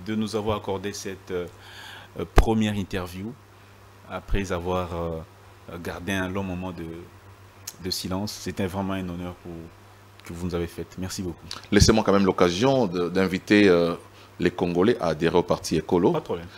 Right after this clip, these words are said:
Speaker 2: Nous avons notre siège, euh, sur avenue Luvungi, numéro cent quarante-sept, dans la commune de Kinshasa,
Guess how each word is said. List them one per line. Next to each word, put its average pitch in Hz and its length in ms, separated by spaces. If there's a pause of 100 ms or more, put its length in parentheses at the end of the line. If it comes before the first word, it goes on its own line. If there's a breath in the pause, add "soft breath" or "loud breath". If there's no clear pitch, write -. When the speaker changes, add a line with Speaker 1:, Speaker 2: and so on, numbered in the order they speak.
(180 loud breath)
Speaker 2:
Nous 87 140
avons 98 160
notre 101 220
siège, 120 420
euh, 85 240
sur - 360
avenue 92 340
Luvungi, 90 540
numéro 85 260
cent 92 160
quarante-sept, 82 540
dans 85 80
la 82 80
commune 87 200
de 85 60
Kinshasa, 87 500